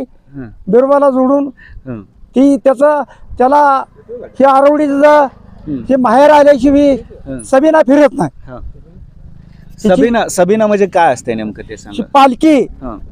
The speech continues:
Speaker 2: पालकी दुपारची
Speaker 1: हं.
Speaker 2: सारा त्याचा साईज काय ते आहे घोडा
Speaker 1: हं.
Speaker 2: हे घेऊन संघ फिरतात.
Speaker 1: हं, हं, हं. किती दिवसांचा हा तुमचा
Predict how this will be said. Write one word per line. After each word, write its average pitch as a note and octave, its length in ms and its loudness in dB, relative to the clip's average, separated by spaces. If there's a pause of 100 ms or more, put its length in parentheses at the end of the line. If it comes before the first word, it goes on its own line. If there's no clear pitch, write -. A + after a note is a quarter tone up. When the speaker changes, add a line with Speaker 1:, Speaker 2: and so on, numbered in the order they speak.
Speaker 2:
पालकी C4+ 580 0
दुपारची D4 760 0
Speaker 1:
हं. - 320 -10 (240)
Speaker 2:
सारा C#4 240 2
त्याचा D4 280 2
साईज C#4+ 380 2
काय D#4 240 4
ते D4 100 2
आहे D4 200 4
घोडा C#4 540 2
Speaker 1:
हं. C3+ 260 -12 (520)
Speaker 2:
हे C#4+ 80 2
घेऊन C4+ 340 0 (540)
संघ B3+ 180 0 (100)
फिरतात. A#3+ 280 0 (220)
Speaker 1:
हं, C3+ 100 -12
हं, A2+ 120 -16
हं. - 640 -20
किती G3 280 -2
दिवसांचा G3 720 -2
हा F3 160 -2
तुमचा D#3+ 340 -2